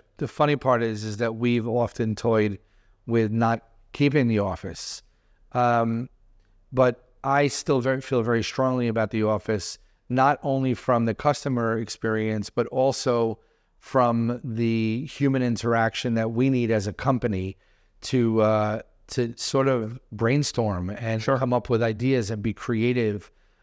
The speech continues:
Speaker 1: Um, you know, being here in the office has really been instrumental in our growth, uh, against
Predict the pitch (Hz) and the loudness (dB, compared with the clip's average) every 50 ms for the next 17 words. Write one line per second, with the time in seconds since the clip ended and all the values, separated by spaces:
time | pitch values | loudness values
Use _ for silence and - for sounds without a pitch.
0 | _ _ - 117 113 113 113 110 110 113 120 - - _ 139 123 123 113 110 107 | _ _ -4 -2 0 2 2 0 0 -2 -4 -8 -8 _ 2 2 2 2 2 2
1 | 127 131 131 127 107 - - 135 135 131 123 113 110 110 117 127 135 - - 110 | 2 4 4 2 0 0 0 2 2 2 2 2 0 2 2 2 2 0 0 -2
2 | 101 - - - - _ _ _ _ _ _ - 135 131 113 107 110 117 120 127 | -4 -4 -8 -10 -14 _ _ _ _ _ _ -4 -2 -2 -2 0 0 2 2 4
3 | 123 123 120 117 113 107 - _ _ _ _ _ _ _ _ _ _ 120 117 135 | 4 4 4 2 2 0 -4 _ _ _ _ _ _ _ _ _ _ -2 0 0
4 | 127 127 127 120 - - 123 117 120 127 127 117 - 120 113 113 110 110 107 110 | 2 2 0 -2 -2 -4 -2 0 0 0 0 0 0 0 0 0 0 0 0 2
5 | 110 107 104 98 98 120 117 117 113 - - - _ _ _ _ _ _ - 120 | 2 0 0 0 2 2 2 2 2 0 -6 -14 _ _ _ _ _ _ -8 -4
6 | 117 113 113 110 110 113 - - 117 120 117 110 135 139 151 160 - - | -2 -2 -2 -2 -2 -4 -4 -4 -6 -4 0 2 2 2 2 0 -2 -6